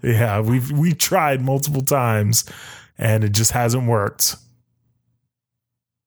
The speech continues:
But we'll find out one day if it actually truly will work.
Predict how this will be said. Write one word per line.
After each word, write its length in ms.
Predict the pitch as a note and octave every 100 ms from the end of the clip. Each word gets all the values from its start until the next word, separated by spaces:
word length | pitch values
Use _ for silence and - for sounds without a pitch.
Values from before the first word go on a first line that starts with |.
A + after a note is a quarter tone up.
| _ _
But 200 | - A#2+
we'll 140 | A#2+ C3
find 300 | D3+ C#3 D3
out 180 | C3 B2
one 220 | C3+ B2+
day 260 | A2+ G2+ G2+
if 100 | A2+
it 80 |
actually 400 | G#2+ A#2 - A#2
truly 480 | G#2 - C3 A#2+ A#2
will 380 | G#2 A2 A2 G#2
work. 500 | G#2 G#2 - -